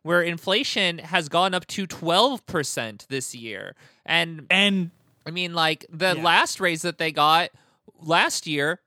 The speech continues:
Speaker 1: was one point four percent.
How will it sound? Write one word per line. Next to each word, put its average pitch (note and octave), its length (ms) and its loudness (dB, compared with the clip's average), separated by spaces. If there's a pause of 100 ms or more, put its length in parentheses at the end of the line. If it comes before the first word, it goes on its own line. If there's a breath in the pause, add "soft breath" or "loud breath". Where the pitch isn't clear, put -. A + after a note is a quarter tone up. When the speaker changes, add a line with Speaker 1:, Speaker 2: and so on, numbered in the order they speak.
Speaker 1:
was F3+ 360 0 (140)
one G3 360 -4
point A3 400 -4 (100)
four F#3 440 -2
percent. E3 800 -6